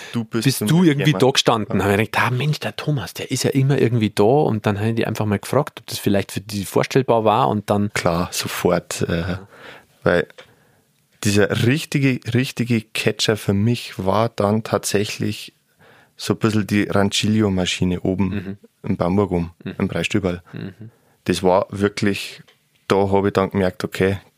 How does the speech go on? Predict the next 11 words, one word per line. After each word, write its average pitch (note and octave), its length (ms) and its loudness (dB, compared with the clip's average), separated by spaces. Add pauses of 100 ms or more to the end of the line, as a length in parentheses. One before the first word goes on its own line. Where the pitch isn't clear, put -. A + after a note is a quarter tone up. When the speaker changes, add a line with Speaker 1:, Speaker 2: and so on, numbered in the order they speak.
Speaker 1:
Kaffee - 460 -2
ist - 580 -6 (360)
was F#2+ 280 0
Geiles. G2+ 580 -2 (200)
Speaker 2:
Mhm. F#2+ 300 -12 (500)
Speaker 1:
Da G2 80 0
musst G2+ 340 0
du A#2 40 2
nicht G#2+ 220 0
Zucker - 360 -2
reinschmeißen. F#2+ 800 -2